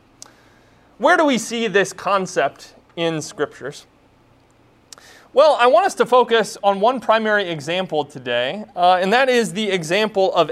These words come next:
Ahaz and Assyria. Now, there's some Bible stories that you can reference in passing,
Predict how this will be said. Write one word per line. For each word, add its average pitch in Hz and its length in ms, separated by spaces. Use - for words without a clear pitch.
Ahaz 233 960
and 190 400
Assyria. 147 640
Now, 240 100
there's 240 180
some 330 260
Bible 247 260
stories 175 720
that 175 420
you 190 160
can 175 220
reference 196 560
in 170 240
passing, 185 760